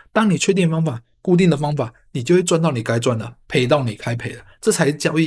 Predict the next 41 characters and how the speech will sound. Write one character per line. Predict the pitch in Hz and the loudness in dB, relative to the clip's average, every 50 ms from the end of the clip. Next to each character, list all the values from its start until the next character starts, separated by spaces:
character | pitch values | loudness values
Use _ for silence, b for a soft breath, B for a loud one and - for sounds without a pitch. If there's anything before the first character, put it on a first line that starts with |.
| 139 - - | -2 -4 -6
应 | 143 147 | -6 -4
该 | 139 135 131 | -4 -2 -2
有 | 135 117 104 | 0 -2 -2
事 | 107 - - 120 | -4 -8 -10 -10
情。 | - 101 107 | -12 -12 -12
所 | - - - 190 202 | -10 -2 2 4 4
以 | 202 | 4
我 | 165 123 | 4 0
才 | - 135 123 | -2 -4 -6
说， | 120 151 151 B B B B B B | -4 -4 -6 B B B B B B
交 | - 208 190 196 | -2 0 2 2
易 | 208 | 0
到 | 175 190 180 | 0 -2 -4
最 | 175 - 170 | -2 0 2
后 | 165 170 165 | 2 2 2
就 | 165 175 165 | 0 0 -2
是 | - 165 135 123 - _ _ _ _ _ _ | 0 -2 -4 -4 -8 _ _ _ _ _ _
越 | - 151 127 | 0 2 2
简 | 117 - - 113 117 | 0 -2 -6 -10 -8
单 | - 113 117 | -8 -6 -4
越 | 120 120 110 | -2 -2 -2
好。 | - 113 - - | -4 -8 -10 -10
你 | 135 131 | -10 -4
可 | - - | 0 0
以 | - | 0
看 | 170 175 160 | 2 2 2
到， | 165 165 B B B B B B B B _ | 2 0 B B B B B B B B _
你 | - 135 123 | -4 -2 -2
绕 | 120 143 170 165 156 | 0 0 0 0 0
了 | 135 117 | 2 0
一 | 131 | 0
圈， | 135 - 139 120 123 120 - _ _ | 0 0 0 -2 -2 -4 -10 _ _
回 | _ - - 135 123 127 | _ -4 0 0 0 2
归 | 127 139 139 | 2 2 2
到 | 139 135 135 | 2 2 2
最 | 127 131 | 2 0
后， | 127 131 | 0 0
你 | 117 110 | -2 -4
才 | 120 117 117 | -4 -6 -4
发 | - 120 113 | -4 -4 -4
现 | 123 117 | -4 -4